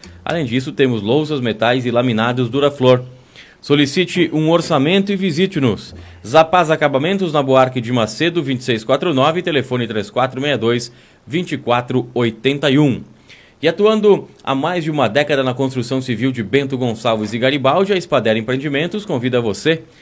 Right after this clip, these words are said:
para conhecer as obras em andamento, residenciais de Cavalcante, Gabriel Marcon e Mondrian, este último já com previsão de entrega para os próximos meses. Além disso, o mais recente lançamento,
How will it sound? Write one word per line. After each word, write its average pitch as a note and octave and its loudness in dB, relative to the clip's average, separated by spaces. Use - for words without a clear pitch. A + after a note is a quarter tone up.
para B2+ 0
conhecer C#3 -2
as C3 -2
obras C3 0
em C3 -2
andamento, B2+ -2
residenciais A2 -4
de B2 -6
Cavalcante, D#3+ 0
Gabriel A#2+ 2
Marcon C#3 0
e C3+ -2
Mondrian, C3 2
este C3 -2
último C#3 -2
já B2+ 0
com C3+ -4
previsão B2+ -2
de B2 -2
entrega A#2+ -2
para B2 0
os G#2+ -6
próximos B2+ -4
meses. G#2 -2
Além E3 -4
disso, C#3 -2
o D3+ -2
mais C3 -2
recente C3+ -4
lançamento, B2+ -2